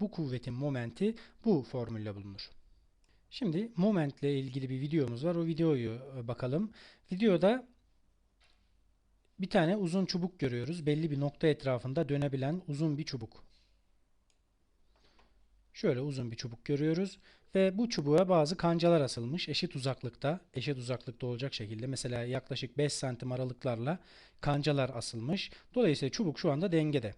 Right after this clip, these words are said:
Tam türdeş bir çubuk var. Tam ortasından şuradan çivilenmiş ve dönebiliyor bu çubuk. Şimdi göreceğiz nasıl bir deney olduğunu.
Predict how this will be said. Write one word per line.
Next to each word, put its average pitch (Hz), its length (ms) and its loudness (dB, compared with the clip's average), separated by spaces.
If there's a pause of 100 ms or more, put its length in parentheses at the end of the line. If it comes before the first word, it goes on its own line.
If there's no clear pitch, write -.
(220)
Tam 135 220 0
türdeş 139 460 -2
bir 131 40 -6
çubuk 147 340 -4
var. 180 160 0
Tam 190 180 2
ortasından 143 720 0 (340)
şuradan 135 340 0
çivilenmiş 165 680 2
ve 214 140 2
dönebiliyor 165 540 4
bu 107 40 -12
çubuk. - 300 -14 (260)
Şimdi 220 240 0
göreceğiz 165 540 4 (600)
nasıl 156 240 0
bir 120 80 -4
deney 120 240 0
olduğunu. 117 520 -2